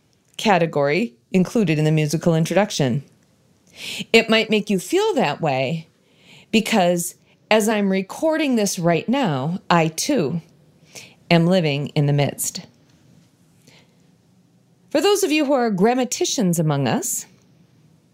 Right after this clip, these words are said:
you might already be <laughs> feeling uncomfortable. You might be saying, "Ugh, in the midst of what?" The midst implies in the middle of,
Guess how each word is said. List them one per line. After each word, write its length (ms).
you 140
might 200
already 400
be 120
<laughs> 120
feeling 300
uncomfortable. 540
You 140
might 160
be 60
saying, 280
"Ugh, 320
in 80
the 60
midst 340
of 180
what?" 400
The 80
midst 400
implies 460
in 100
the 60
middle 400
of, 300